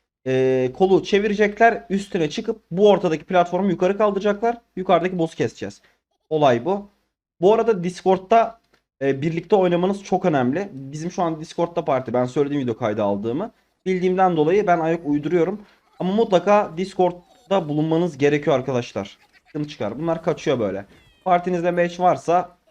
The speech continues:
e, match arkadaşınızla ice atar, rahatça dönersiniz. Benim gerçi okçunun da bir ice skill'i olması lazım. Bu yavaşlatıyor mu adamı bilmiyorum. Şöyle şunu da keselim.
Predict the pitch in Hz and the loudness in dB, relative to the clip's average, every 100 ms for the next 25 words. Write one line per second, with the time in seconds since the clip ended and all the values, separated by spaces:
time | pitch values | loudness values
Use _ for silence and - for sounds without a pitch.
0 | _ _ _ - 127 127 127 170 170 160 | _ _ _ -6 -2 0 2 0 0 -2
1 | 156 123 127 117 120 160 170 - _ _ | -2 -6 -6 -8 -2 0 -2 -8 _ _
2 | _ _ _ _ _ _ _ _ _ _ | _ _ _ _ _ _ _ _ _ _
3 | _ _ - 151 147 123 156 156 - 143 | _ _ 4 4 4 -2 0 -2 -4 0
4 | 139 110 151 143 143 127 120 107 127 175 | 0 0 -2 -2 -2 -4 -8 -12 -8 -8
5 | 165 143 165 165 143 147 - 180 160 120 | -8 -4 -4 -4 -8 -6 -8 -6 -2 -2
6 | 110 104 120 123 - 123 123 120 120 120 | -4 -4 -4 -6 -14 -10 -6 -4 -4 -8
7 | 135 113 98 131 143 _ _ _ _ _ | -6 -4 -4 -8 -16 _ _ _ _ _
8 | _ - 151 135 _ _ _ 123 127 143 | _ -8 -6 -6 _ _ _ -4 0 -2
9 | - 147 147 120 107 143 135 135 110 92 | -2 -4 -2 -2 -4 -4 -4 -4 -4 -6
10 | 92 _ _ 117 113 - 120 110 127 117 | -10 _ _ -18 -16 -10 -10 -10 -10 -8
11 | 110 139 | -8 -12